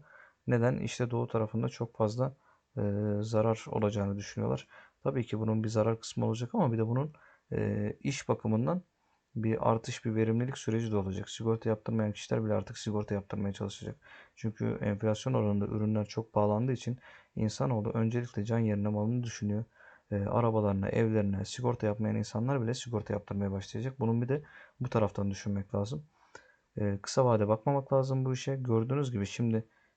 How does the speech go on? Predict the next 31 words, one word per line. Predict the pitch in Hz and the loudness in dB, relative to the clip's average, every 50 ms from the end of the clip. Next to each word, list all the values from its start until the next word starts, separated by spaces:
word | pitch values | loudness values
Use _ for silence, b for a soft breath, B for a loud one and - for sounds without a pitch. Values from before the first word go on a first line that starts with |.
| b | b
şuradan | - - - - 139 127 120 123 117 117 - - _ _ - | -16 -12 -6 -2 0 2 2 4 2 2 0 -4 _ _ -8
bir | 110 117 127 127 | -4 -4 -4 0
tepe, | - 123 110 - 120 104 120 | 2 0 2 2 2 0 0
bir | 110 120 | 0 -2
dip | 127 127 - - | -4 -4 -2 0
yapmış | 120 113 - 123 123 - - | 0 0 0 -4 -6 -4 -6
hissemiz. | 123 - - - 123 131 131 - - b b b b b b b b _ - | -8 -6 -2 -2 -2 -2 -2 -6 -12 b b b b b b b b _ 0
Bunu | 117 113 113 | 2 2 2
ne | 120 127 | 2 0
kadarlık | - 131 139 139 135 135 135 - | 0 0 0 2 0 0 -4 -8
bir | 135 | -10
sürede | - - 135 135 131 131 | -4 0 0 0 2 2
yapmış | 127 131 - 139 131 - | 0 0 -2 -6 -4 -2
hemen | 131 131 127 123 120 123 | 0 0 2 2 2 0
bakalım. | 131 127 - 120 123 139 - - b b b b b _ - | 0 0 0 -2 -2 -2 -6 -12 b b b b b _ -4
Arkadaşlar | 127 117 113 - - 120 117 110 - - 107 107 - - _ _ _ _ _ _ _ _ _ _ _ _ _ _ _ _ _ _ _ _ _ _ _ _ _ _ _ _ _ _ _ _ _ _ _ _ _ _ _ _ _ _ _ _ _ _ _ _ _ _ _ _ _ _ _ _ _ _ _ | -4 -2 -2 0 0 0 0 0 0 -2 -2 -2 -2 -8 _ _ _ _ _ _ _ _ _ _ _ _ _ _ _ _ _ _ _ _ _ _ _ _ _ _ _ _ _ _ _ _ _ _ _ _ _ _ _ _ _ _ _ _ _ _ _ _ _ _ _ _ _ _ _ _ _ _ _
iki | - 131 - - 151 | -6 -6 -4 -2 0
bin | 147 143 | 0 2
yirmi | 139 139 139 143 139 139 | 2 2 2 2 2 2
bir | 135 | 2
yılında | 120 117 110 107 107 104 101 117 | 2 4 4 4 4 2 2 0
bir | 120 | -2
dip | 135 135 135 - | -4 -4 -2 -2
yapmış. | 135 131 - 143 135 131 - - | -2 -2 -2 -4 -6 -6 -4 -4
Ondan | 143 135 135 127 117 110 | -2 0 0 0 0 0
sonra | - - 120 123 127 | -2 -2 -2 -2 -2
iki | 123 - - 139 | -2 -4 -4 -2
bin | 131 | 0
yirmi | 131 127 127 127 131 131 131 | 2 2 2 2 0 0 -2
iki | 131 - - | -2 -2 -2
yılında | 127 113 104 101 101 107 | 0 2 2 2 0 -2